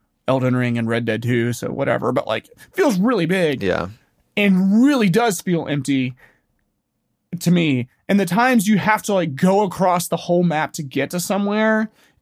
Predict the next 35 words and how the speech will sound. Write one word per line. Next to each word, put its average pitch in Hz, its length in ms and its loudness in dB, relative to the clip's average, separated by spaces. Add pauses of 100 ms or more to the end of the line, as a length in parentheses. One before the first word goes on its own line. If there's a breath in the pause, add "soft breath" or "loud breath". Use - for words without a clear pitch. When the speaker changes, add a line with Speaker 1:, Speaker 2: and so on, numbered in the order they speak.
Speaker 1:
is 170 280 2
a 151 140 -2
slog, 131 1200 -2 (160)
is, 151 420 -2
like, 131 320 -8
an, 156 420 -4
is 160 240 -2
really, 190 640 2
and 156 160 -4
you 202 140 4
feel 214 520 0
that 151 180 -2
time 147 340 0
a 127 60 0
lot 127 200 0
more 147 180 -2
than 135 120 -2
I 107 40 -2
do, 135 120 -2
Speaker 2:
Mm-hmm. 135 80 0
Speaker 1:
I 139 60 -2
think, 147 180 -4
in - 100 -8
this 131 180 -6
game. 90 400 -8
Um, 151 340 0
I 185 80 2
think 269 160 2
either 247 300 2
do, 190 140 2
you 208 220 2
do 208 280 0
Majora's 196 400 0
Mask 180 340 0
route 156 360 0